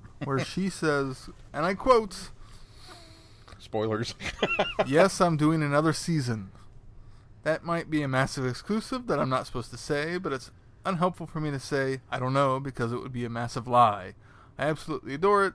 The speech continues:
Speaker 1: At some point, these shoes are going to be handed on, but it's not yet.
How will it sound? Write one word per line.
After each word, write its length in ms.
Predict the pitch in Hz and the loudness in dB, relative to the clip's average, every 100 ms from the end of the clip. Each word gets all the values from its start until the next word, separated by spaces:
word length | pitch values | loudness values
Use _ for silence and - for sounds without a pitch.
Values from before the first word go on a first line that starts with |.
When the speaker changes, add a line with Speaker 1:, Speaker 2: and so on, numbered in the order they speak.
| - | -6
Speaker 1:
At 140 | - | -12
some 220 | - 185 175 | -4 -4 -2
point, 480 | 175 165 156 - | -4 -4 -6 -10
these 220 | 135 139 131 | -8 -8 -8
shoes 360 | - 139 139 | -8 -4 -2
are 120 | 131 | -2
going 240 | 123 127 123 | -4 -4 -4
to 40 | 120 | -6
be 140 | 123 | -8
handed 340 | 120 131 120 | -6 -6 -4
on, 400 | 123 127 127 127 123 - - - - | -2 -2 -2 -4 -8 -14 -20 -20 -8
but 120 | 117 | -8
it's 160 | 107 127 | -6 -2
not 180 | 131 | -2
yet. 220 | - 127 | 0 -6